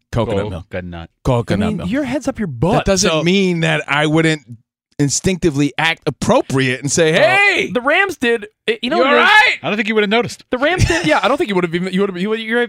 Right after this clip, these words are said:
Speaker 3: again, your head's up your butt.
Speaker 1: Okay, but did Matt Stafford notice?
Speaker 3: Yeah, he did.
Speaker 1: Clearly he did.
Speaker 3: Yeah, I think,
Speaker 1: Clearly
Speaker 3: uh,
Speaker 1: he did.
Speaker 3: I think the Rams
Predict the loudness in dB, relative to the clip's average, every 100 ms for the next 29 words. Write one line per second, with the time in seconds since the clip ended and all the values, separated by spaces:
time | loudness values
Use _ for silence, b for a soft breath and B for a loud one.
0 | 0 0 0 -2 -6 _ -2 -2 -2 -4
1 | -2 -2 -2 -2 -2 -2 0 0 0 -2
2 | 0 0 0 0 0 0 -4 -6 -6 -6
3 | -8 -4 0 0 -2 -6 -4 -2 -2 -2
4 | -4 -2 -2 -2 2 2 2 0 -2 -2
5 | -2 -4 -6 -6 -4 -4 -4 -6